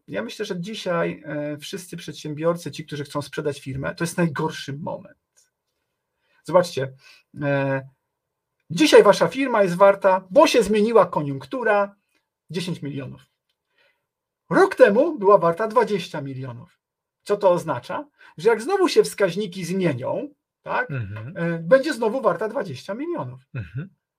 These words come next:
Speaker 1: E, więc ci, którzy kupują dzisiaj przedsiębiorstwa, korzystają
Speaker 2: Oczywiście.
Speaker 1: z tego, że przy tej samej sytuacji finansowej, ale innych wskaźnikach makro, twoja
Speaker 2: Mhm.
Speaker 1: wycena będzie dwa razy wyższa.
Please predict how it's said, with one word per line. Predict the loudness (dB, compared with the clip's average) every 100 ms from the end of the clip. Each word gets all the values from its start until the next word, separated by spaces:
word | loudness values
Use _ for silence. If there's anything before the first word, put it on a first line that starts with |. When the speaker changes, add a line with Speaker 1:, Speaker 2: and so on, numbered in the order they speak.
| _ _ _ _
Speaker 1:
E, | -10 -6
więc | -8 -6
ci, | -8
którzy | -6 -6 -8
kupują | -12 -6 0 0 0 -6
dzisiaj | -12 -14 -12 -12 -14
przedsiębiorstwa, | -16 -16 -16 -16 -16 -18 -8 -6 -6 -12 -20 _ _
korzystają | 2 2 2 6 8 8
Speaker 2:
Oczywiście. | 2 2
Speaker 1:
z | 2
tego, | 2 0 -2 -14
że | -2 -2
przy | -2 -2
tej | 0 0
samej | 4 4 4 2 0 0 -10 _ _
sytuacji | -14 -14 -8 -2 -2 -2 -12
finansowej, | -12 -8 -6 -6 -6 -4 -6
ale | -2 -2
innych | -4 -8 -8 -8
wskaźnikach | -8 -4 -4 -4 -6 -4
makro, | -2 -2 -2 -4 -2 -2 _ _
twoja | -4 0 0
Speaker 2:
Mhm. | -2 -6
Speaker 1:
wycena | -8 -6 -6
będzie | -8 -10
dwa | -10 -8
razy | -6 -8 -8
wyższa. | -10 -8 -14 -20